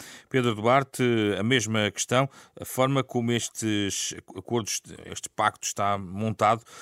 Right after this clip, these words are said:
responde e pode, eh, por um lado, de responder às inquietações da, daqueles que se opõem e aqueles que mais precisam de estrutura para,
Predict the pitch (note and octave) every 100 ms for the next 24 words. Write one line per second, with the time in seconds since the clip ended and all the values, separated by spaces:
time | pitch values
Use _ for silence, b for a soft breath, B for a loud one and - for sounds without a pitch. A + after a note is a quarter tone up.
0 | B - - - B2+ C3+ D#3 D3+ D#3 A2+
1 | A2 - A#2 A2 G2+ G#2 G#2 - B B
2 | - G2+ G2 A2+ A2+ A2 G#2 F#2+ F#2+ F#2
3 | G#2+ F#2+ F#2+ F#2 - B B - - A#2
4 | A2+ B2 A2+ G#2 - - A#2+ A#2 B2 B2
5 | A2 - C3+ C#3 G2+ F#2 G2 - F2 G#2+
6 | - - G#2+ - A2+ B2 B2+ - B B
7 | B2+ B2 C#3 - C3+ C#3+ - - - C#3+
8 | B2 C#3+ - B B A2+ G#2+ - A#2 -
9 | D#3 B2+ - A#2 A2+ G#2+